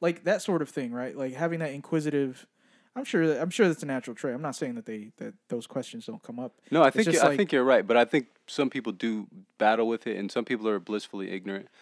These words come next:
Speaker 1: Yeah.
Speaker 2: Um, I mean, people are different, but, like, yeah, you're right. Like, some people,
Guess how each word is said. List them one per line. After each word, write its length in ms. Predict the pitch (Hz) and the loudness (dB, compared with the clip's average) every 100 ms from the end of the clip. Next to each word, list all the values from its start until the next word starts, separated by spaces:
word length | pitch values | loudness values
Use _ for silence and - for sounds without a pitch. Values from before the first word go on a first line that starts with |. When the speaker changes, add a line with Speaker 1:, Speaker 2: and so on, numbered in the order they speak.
| - - | -20 -12
Speaker 1:
Yeah. 400 | 120 117 117 113 | -6 4 6 6
Speaker 2:
Um, 240 | 113 92 - | 2 -4 -6
I 40 | |
mean, 200 | 107 113 | -2 -2
people 260 | 98 135 113 | -2 -2 2
are 160 | 110 107 | 2 2
different, 440 | 98 110 - 107 | 0 -4 -4 -4
but, 200 | 107 107 | -4 -4
like, 160 | 113 104 | -4 2
yeah, 120 | 127 | 2
you're 160 | 107 | 2
right. 240 | 107 117 - | 0 -2 -2
Like, 180 | 104 - | -6 -4
some 160 | 135 | -4
people, 460 | 127 151 135 127 | -2 -4 0 -2